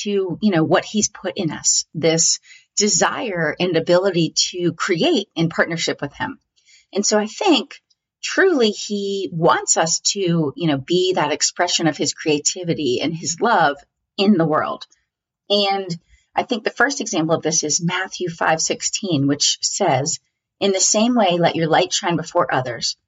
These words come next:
so that they may see your good works and give glory to your Father who is in heaven." And I think that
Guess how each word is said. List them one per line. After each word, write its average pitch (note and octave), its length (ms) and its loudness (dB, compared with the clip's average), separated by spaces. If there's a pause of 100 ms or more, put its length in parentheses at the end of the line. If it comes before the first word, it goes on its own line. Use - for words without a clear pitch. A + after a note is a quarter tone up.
so F#3 180 2
that C#3 100 0
they F3 160 2
may A#3 200 2
see F#3 240 2
your E3 120 2
good F#3+ 220 -2
works D3+ 400 0
and E3 120 -2
give E3 220 -2
glory A3+ 340 0
to - 140 -6
your A3 80 -2
Father E3 380 0
who E3 160 0
is E3 100 2
in E3 140 2
heaven." E3+ 480 -4 (840)
And F#3+ 140 -4
I F#3 160 -4
think A3 220 0
that F#3+ 280 -4